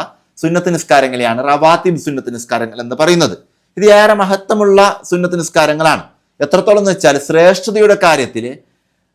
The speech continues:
നമ്മൾ വിശുദ്ധ റമദാനിൻ്റെ രാവുകൾ നിർവഹിക്കുന്ന തറാവീഹ് നിസ്കാരത്തെക്കാളും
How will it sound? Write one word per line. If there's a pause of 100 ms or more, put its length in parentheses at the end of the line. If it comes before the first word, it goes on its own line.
(540)
നമ്മൾ (280)
വിശുദ്ധ
റമദാനിൻ്റെ
രാവുകൾ (100)
നിർവഹിക്കുന്ന (100)
തറാവീഹ്
നിസ്കാരത്തെക്കാളും